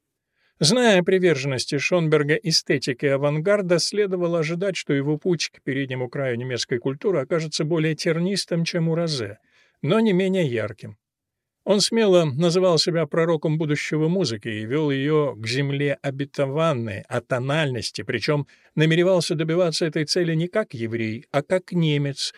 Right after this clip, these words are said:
как свежеиспечённый протестант и как ярый поборник всего тевтонского. А позже, в тысяча девятьсот двадцать первом году, сделав своё самое блестящее теоретическое открытие, двенадцатитоновую технику или додекафонию,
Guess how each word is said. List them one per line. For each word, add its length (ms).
как 200
свежеиспечённый 960
протестант 920
и 100
как 240
ярый 500
поборник 640
всего 480
тевтонского. 760
А 100
позже, 520
в 80
тысяча 400
девятьсот 420
двадцать 460
первом 420
году, 300
сделав 420
своё 260
самое 360
блестящее 600
теоретическое 680
открытие, 540
двенадцатитоновую 1500
технику 640
или 340
додекафонию, 1040